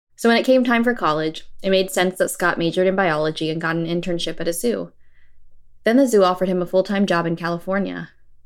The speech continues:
a dream come true for a nature and animal lover. Except,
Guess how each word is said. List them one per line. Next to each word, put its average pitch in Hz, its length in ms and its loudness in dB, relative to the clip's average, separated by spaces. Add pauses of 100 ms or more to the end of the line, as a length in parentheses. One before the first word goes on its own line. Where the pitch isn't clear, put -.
(160)
a 190 80 2
dream 233 240 6
come 233 180 2
true 214 280 4
for 180 160 0
a 165 60 2
nature 170 500 0
and 180 160 2
animal 160 280 -2
lover. 160 460 -10 (1040)
Except, 190 500 -2